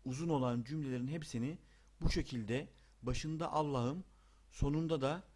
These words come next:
salat et, e,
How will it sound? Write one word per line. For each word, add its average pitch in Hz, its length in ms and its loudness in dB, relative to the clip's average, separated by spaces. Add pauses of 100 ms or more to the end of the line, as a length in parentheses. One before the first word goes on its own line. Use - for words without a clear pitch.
(220)
salat 156 540 0
et, - 380 -4 (960)
e, 104 720 -6